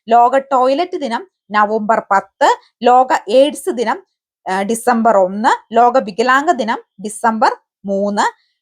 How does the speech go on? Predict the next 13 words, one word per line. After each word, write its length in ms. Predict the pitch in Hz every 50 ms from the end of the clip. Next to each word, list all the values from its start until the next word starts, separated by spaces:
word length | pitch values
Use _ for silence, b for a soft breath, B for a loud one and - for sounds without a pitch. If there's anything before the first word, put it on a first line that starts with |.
| _ 247
ലോക 220 | 277 277 277 302 370 415 - - _ _ _ _ _ _ _ _ _ 285
കാഴ്ച 360 | 262 254 269 294 277 277 349
ദിനം 240 | 233 233 202 196 214 - -
എല്ലാ 280 | 202 226 240 277 285
വർഷവും 460 | 311 302 262 247 - - 269 339 320 202
ഒക്ടോബറിലെ 580 | - - _ - 220 226 226 226 233 262 302
രണ്ടാമത്തെ 800 | 302 247 214 214 208 226 233 233 226 233 226 - 269 415 453 - _
വ്യാഴാഴ്ച. 640 | - 208 202 196 196 196 196 208 214 185 180 185 - 311 339
ലോക 280 | 247 220 214 214 214
വൃക്ക 340 | 247 220 220 208 - _ 302
ദിനം 260 | 294 240 - 247 359 403
മാർച്ചിലെ 440 | 285 226 214 214 - - - 254 262
രണ്ടാമത്തെ 720 | 247 208 196 202 190 208 208 214 214 214 _ - 349 440